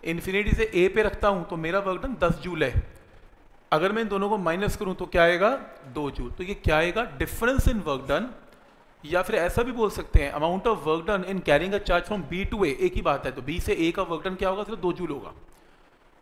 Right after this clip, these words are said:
क्योंकि मैंने कैसे किया, शुरू से लेके B का work done निकाला, शुरू से लेके A का work done निकाला, दोनों को मैंने minus किया, तो B से A का work done आ गया। तो ये समझ में आ रहा है? इसको change in potential energy भी बोल सकते हैं।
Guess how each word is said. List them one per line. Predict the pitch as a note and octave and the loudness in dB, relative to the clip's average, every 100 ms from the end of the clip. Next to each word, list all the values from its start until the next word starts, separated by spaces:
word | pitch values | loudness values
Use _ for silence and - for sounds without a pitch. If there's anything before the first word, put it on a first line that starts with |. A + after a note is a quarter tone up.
| _ | _
क्योंकि | - D3+ | -12 -6
मैंने | D#3+ F3 | -4 -2
कैसे | F#3 - F#3+ | -4 -4 -4
किया, | F#3+ A#3 - - - - - | -2 -2 -4 -16 -20 -20 -12
शुरू | - G3+ A3 | -8 -6 0
से | G#3+ | 2
लेके | G#3+ G#3+ G#3+ | 2 2 -2
B | D3+ C#3+ | -4 -2
का | E3 | -2
work | E3 D#3+ | -2 -2
done | F#3+ | -2
निकाला, | G3 G#3 A#3+ B3 | 0 0 0 -6
शुरू | G#3+ F#3+ | -10 -6
से | G#3 | -2
लेके | G3+ G3+ G3+ | 0 2 0
A | D3 | 0
का | D3+ | 0
work | D3 D3+ | -2 -2
done | F3+ | -4
निकाला, | F3+ G#3 A3 A#3+ | -4 -4 -4 -4
दोनों | F3 F3+ | -2 -2
को | F3+ | -2
मैंने | F3 F3+ | -2 -2
minus | C3+ C3 D3+ - | -4 -2 -2 0
किया, | G3 G#3+ | -2 -2
तो | A3 D3+ | -4 -4
B | G#3 | -4
से | B3 C4+ | -4 -2
A | A3+ | 0
का | A3+ | 0
work | F#3 E3+ | -2 -2
done | D3+ | -2
आ | A2+ | -4
गया। | - - - - - _ _ _ _ _ _ - | -10 -12 -12 -12 -20 _ _ _ _ _ _ -2
तो | |
ये | D3+ - - | 0 0 0
समझ | - E3 | -2 -2
में | F#3 | 0
आ | F3 | 2
रहा | F3 B3 | 2 -2
है? | - - - - _ - | -8 -18 -20 -20 _ -8
इसको | - A#3+ | -6 -4
change | - G3 G3+ A3+ | -4 -4 -2 -2
in | G#3+ | -4
potential | F#3 F#3 F#3+ | -4 -2 -4
energy | F3 - | -4 -8
भी | F3+ | -8
बोल | D#3 C#3+ | -6 -6
सकते | - - - | -8 -8 -6
हैं। | - - | -2 -2